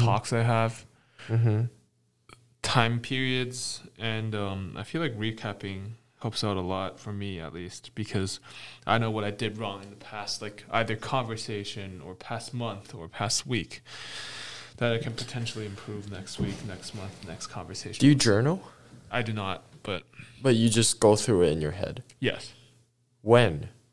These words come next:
Speaker 2: Or
Speaker 1: Immediately after.
Speaker 2: So, so you would just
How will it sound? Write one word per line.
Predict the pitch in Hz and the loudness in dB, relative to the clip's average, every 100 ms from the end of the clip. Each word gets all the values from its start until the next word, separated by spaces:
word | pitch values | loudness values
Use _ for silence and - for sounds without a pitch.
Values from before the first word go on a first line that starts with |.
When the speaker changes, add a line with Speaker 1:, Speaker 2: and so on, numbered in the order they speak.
| _ | _
Speaker 2:
Or | - 87 73 - - | 4 6 4 -2 -6
Speaker 1:
Immediately | 143 143 131 123 113 | -2 -2 -2 -2 -4
after. | 113 - 120 - _ _ _ _ | -6 -6 -12 -14 _ _ _ _
Speaker 2:
So, | - - 107 71 | 2 8 10 8
so | - - | 4 6
you | 117 107 113 | 6 6 6
would | 110 101 - - _ - | 8 6 4 -10 _ -2
just | 101 - | 2 2